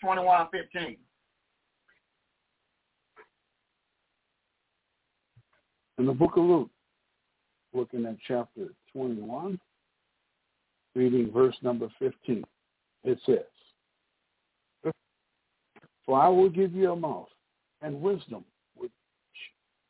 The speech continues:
Speaker 2: all your adversaries will not be able to gain, slay, or nor resist."
Speaker 1: Is that?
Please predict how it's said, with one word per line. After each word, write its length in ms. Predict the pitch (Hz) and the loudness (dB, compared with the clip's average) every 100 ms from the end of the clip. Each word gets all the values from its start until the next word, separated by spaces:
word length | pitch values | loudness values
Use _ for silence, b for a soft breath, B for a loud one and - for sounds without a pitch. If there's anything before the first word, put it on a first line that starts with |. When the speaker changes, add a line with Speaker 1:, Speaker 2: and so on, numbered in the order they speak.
| - | -10
Speaker 2:
all 280 | 139 175 | -4 -2
your 300 | 175 165 156 | 0 2 2
adversaries 640 | 147 120 110 - 98 98 - _ _ _ _ | -2 -6 -6 -4 -4 -6 -14 _ _ _ _
will 200 | 120 113 | -4 -2
not 380 | 113 139 160 143 | -2 -2 -4 -6
be 180 | 151 139 | -6 -2
able 420 | 135 139 107 - - _ _ _ | 0 -2 -2 -8 -12 _ _ _
to 80 | - | -6
gain, 440 | 120 139 135 147 135 - | -2 -2 0 -2 -4 -6
slay, 380 | 139 127 127 127 _ _ _ - | 2 4 4 2 _ _ _ -4
or 380 | 123 131 127 - - | 2 2 2 -6 -4
nor 320 | 143 139 135 | 0 2 2
resist." 320 | 123 117 110 98 - - - _ _ _ _ _ | 4 2 2 -4 -6 -20 -20 _ _ _ _ _
Speaker 1:
Is 220 | 120 156 | -18 -10
that? 300 | 175 214 - | -6 -6 -6